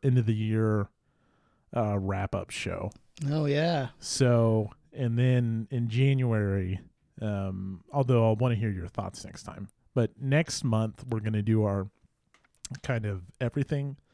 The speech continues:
Speaker 1: We'll, we'll start with war games, and then I thought we'd talk about all the other, all the other nonsense we talk about, uh, just kind of end of the year best of stuff we enjoyed.
Speaker 2: Nice.
Speaker 1: And then we'll be back to, back to a normal schedule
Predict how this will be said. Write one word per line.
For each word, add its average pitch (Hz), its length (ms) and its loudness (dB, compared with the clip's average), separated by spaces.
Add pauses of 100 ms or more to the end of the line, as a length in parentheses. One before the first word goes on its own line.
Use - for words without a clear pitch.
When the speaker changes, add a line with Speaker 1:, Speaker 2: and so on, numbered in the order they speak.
(320)
Speaker 1:
We'll, 110 260 0
we'll 117 140 -4
start 110 280 -2
with 110 140 -6
war 110 160 -2
games, 107 320 -4
and 101 80 -4
then 95 80 -4
I 92 80 -4
thought 101 160 -4
we'd 95 140 -4
talk 101 180 -4
about 101 160 -4
all 104 180 0
the 107 100 -4
other, 117 120 -6 (340)
all 127 120 -8
the 135 80 -4
other 139 180 -2
nonsense 135 540 -2
we 135 80 -4
talk 127 240 -2
about, 127 240 2 (600)
uh, 107 200 4
just 104 200 -2
kind 98 200 -2
of 90 180 -8 (140)
end 120 120 0
of 107 60 2
the 110 80 0
year 107 180 4
best 101 360 0
of 101 160 0
stuff - 360 -2
we 107 140 0
enjoyed. 113 540 4 (880)
Speaker 2:
Nice. 143 180 -6
Speaker 1:
And 127 100 6
then 117 80 8
we'll 104 120 6
be 98 100 2
back 98 140 0
to, - 120 -8 (200)
back 101 180 0
to - 100 -2
a 87 60 -4
normal 92 260 -2
schedule 92 640 -4